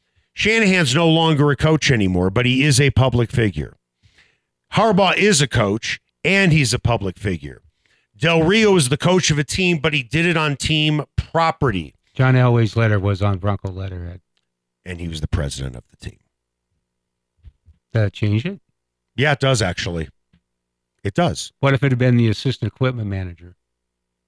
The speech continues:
Speaker 1: No, my point is, is that when you do something on company letterhead, you are, you, you are saying, without saying it, even though it's probably not true,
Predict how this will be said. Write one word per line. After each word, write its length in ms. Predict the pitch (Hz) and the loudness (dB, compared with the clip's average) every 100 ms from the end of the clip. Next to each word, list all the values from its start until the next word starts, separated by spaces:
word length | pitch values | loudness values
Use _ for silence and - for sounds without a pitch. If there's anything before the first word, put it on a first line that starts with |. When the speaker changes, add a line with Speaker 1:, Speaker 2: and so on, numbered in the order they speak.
| - | -2
Speaker 1:
No, 180 | 151 139 | 0 2
my 160 | 117 | 0
point 420 | 107 - 185 220 | 0 0 0 -2
is, 260 | 98 90 92 | -4 -4 -6
is 160 | - 101 | -6 -2
that 100 | 123 | 0
when 160 | 131 | 0
you 120 | 127 120 | -2 0
do 160 | 175 | 0
something 400 | - 226 208 175 | 0 -2 -2 0
on 140 | 143 127 | 2 0
company 400 | 135 139 127 104 | -2 -2 -2 -2
letterhead, 640 | 98 117 143 151 180 180 _ _ _ _ _ _ _ _ _ _ _ _ _ | 0 0 2 0 0 -4 _ _ _ _ _ _ _ _ _ _ _ _ _
you 500 | - 107 156 156 143 - | -6 0 2 2 0 0
are, 300 | 131 127 - _ _ _ - | 0 0 -2 _ _ _ -6
you, 140 | 113 - | -4 -2
you 260 | 127 139 | 0 2
are 340 | 117 123 123 120 - | 2 2 2 0 -8
saying, 640 | - - 185 160 98 117 127 | -8 0 2 2 2 0 2
without 360 | 120 113 98 | 2 2 0
saying 400 | - 160 151 107 | 0 0 2 2
it, 140 | 101 104 | 0 0
even 280 | 127 120 | 0 0
though 120 | 113 104 | 0 0
it's 140 | - | 0
probably 520 | - 123 110 101 104 | 0 2 2 2 0
not 280 | 90 82 78 | 0 -2 -4
true, 480 | - 185 131 76 | -4 0 2 0